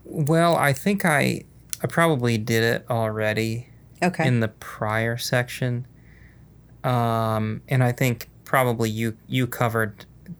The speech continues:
Speaker 1: kinda whatever was hanging in the balance there. But, yeah, I mean, I, I like the idea that, um, I j-, I like the idea that we can make room for both perspectives and to recognize the importance of each other's concerns.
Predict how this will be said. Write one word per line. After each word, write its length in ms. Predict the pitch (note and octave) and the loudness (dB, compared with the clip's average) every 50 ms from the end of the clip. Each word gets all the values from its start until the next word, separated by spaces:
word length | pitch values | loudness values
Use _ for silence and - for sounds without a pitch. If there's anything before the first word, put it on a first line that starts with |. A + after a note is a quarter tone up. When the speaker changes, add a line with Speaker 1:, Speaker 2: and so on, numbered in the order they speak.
| - - - - - | -20 -20 -20 -16 -8
Speaker 1:
kinda 260 | - - B2 A#2 A2 | -4 -2 0 0 0
whatever 320 | A2 A2+ A2 A2+ A2 A2 A2 | 0 0 0 0 0 0 -2
was 180 | A2 A2 G#2+ | -2 -2 -2
hanging 320 | - A#2 A#2 A2+ A2 G#2+ G#2+ | -2 -2 -2 -2 -2 -4 -4
in 60 | G#2 | -4
the 80 | G#2+ G#2 | -6 -6
balance 460 | G#2 G#2+ G#2+ G#2+ G#2+ G#2+ A2 - - | -4 -4 -2 -2 -2 -4 -4 -6 -6
there. 400 | - - G#2 G#2 G#2 G#2 G#2 G#2 | -6 -6 -6 -4 -4 -4 -6 -6
But, 260 | G#2 G#2 - - - - - - - - - - - - - - - - - - - - - - | -4 -6 -6 -6 -8 -14 -20 -20 -20 -20 -20 -16 -14 -12 -12 -12 -12 -14 -18 -20 -20 -20 -6 -2
yeah, 440 | C3+ C3+ B2+ A#2 A2 A2 G#2 - - - | 0 2 4 4 4 4 2 0 -2 -2
I 60 | C3+ | 0
mean, 180 | C3+ C3+ C3 C3 | 0 2 2 2
I, 220 | C3 C3 - - - - - - - - - - - - | 2 2 0 -2 -6 -14 -20 -20 -20 -20 -20 -18 -8 -4
I 180 | C3 C3 C3 B2+ | -2 0 2 2
like 420 | B2 B2 B2+ C3 C3+ - - - | 2 2 2 2 0 -2 -4 -4
the 160 | C3+ B2+ B2 | -2 0 2
idea 720 | A#2+ A#2 A#2 A#2 A2+ A#2 A#2+ A#2 A2+ A2+ A2+ A2 A2 A2 G#2 | 2 4 2 2 0 0 0 0 2 2 2 2 2 0 0
that, 280 | A2 G#2+ G#2+ G#2+ A#2 - - - - - | 0 -2 -2 -2 -4 -6 -12 -20 -14 -8
um, 560 | B2 A#2 A2+ A2 G#2+ G#2+ G#2 G#2 G#2 G#2 G#2 - - - - - - - - - - - - - - - - - - - - - - - - | -6 -4 -4 -2 -4 -4 -4 -6 -8 -10 -12 -14 -20 -20 -20 -20 -20 -20 -20 -20 -20 -20 -20 -20 -20 -20 -20 -20 -20 -20 -20 -20 -10 -2 0
I 80 | E3+ | 0
j-, 160 | D3+ - - - - | 0 0 -4 -6 -2
I 140 | E3 E3+ E3 | 0 2 2
like 320 | D3+ D#3+ F3 F#3+ F#3+ - | 2 2 2 0 0 0
the 120 | G#3 G3+ | 0 2
idea 380 | G3 F3+ D#3+ C3+ C#3+ C3+ C3+ B2+ | 2 2 0 0 0 0 2 2
that 120 | B2 A#2+ A2+ | 2 0 0
we 100 | B2 A#2+ | 0 -2
can 200 | B2 - B2 A#2 | 0 0 0 0
make 240 | A#2 A2+ A2+ A2+ - | 0 0 -2 -2 -2
room 160 | A#2+ B2 A#2+ A2+ | 0 0 0 0
for 160 | - B2+ A#2 | 0 -2 -2
both 320 | A2 A2 A2 A2+ - - | 0 0 0 0 -2 -4
perspectives 680 | - C3 A2 - - - A2+ G#2+ - - C3 B2 A2+ | -6 -6 -6 -4 -4 -2 -2 -2 -2 -2 -2 0 0
and 140 | A2+ A2+ G#2+ - | -2 -2 -4 -4
to 100 | - A#2 | -2 0
recognize 640 | A2+ A2 A2 - - A#2 A2 A2 G#2+ A2 G#2+ G#2+ | 0 0 -2 -4 -6 -4 -2 0 0 0 -2 -2
the 60 | - A#2 | -4 -4
importance 420 | A2 A2+ - A2+ - - - - | -4 -4 -4 -4 -4 -4 -4 -4
of 140 | A2 G#2+ A2 | -4 -4 -4
each 160 | G#2 - - | -6 -4 -4
other's 300 | A2+ A2 A2 G#2+ G#2+ - | -2 -2 -2 -2 -4 -6
concerns. 800 | - - A#2 A2+ A2 - - - - - - - - - - - | -6 -6 -6 -4 -4 -4 -6 -6 -8 -8 -12 -12 -12 -12 -12 -12